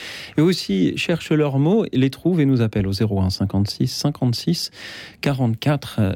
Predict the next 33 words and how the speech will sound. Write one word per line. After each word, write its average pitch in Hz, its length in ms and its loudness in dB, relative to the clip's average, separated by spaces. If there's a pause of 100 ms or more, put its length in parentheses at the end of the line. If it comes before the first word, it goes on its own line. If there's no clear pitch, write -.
(120)
zéro 120 420 2
zéro. 110 540 2 (600)
Parlons 156 440 2
ce 139 140 0
soir, 160 280 -2
chers 131 220 0
auditeurs, 143 680 2
du 127 140 0
sport 170 400 0
au 143 80 0
sens 143 480 -2
très - 200 0
large. 104 460 2 (140)
A-t-il 175 400 0
d'abord 117 340 0
une 101 140 2
place 104 240 2
dans 101 100 0
votre 98 320 2
vie, 170 160 2
que 127 100 2
ce 107 140 -2
soit 104 160 -2
en 104 80 2
tant 107 180 0
que, 101 220 2 (920)
que 104 200 0
sportif, - 720 0 (160)
que - 140 -4
arbitre, 92 760 0
que 85 140 -2
supporter, - 720 -2
euh, 87 140 0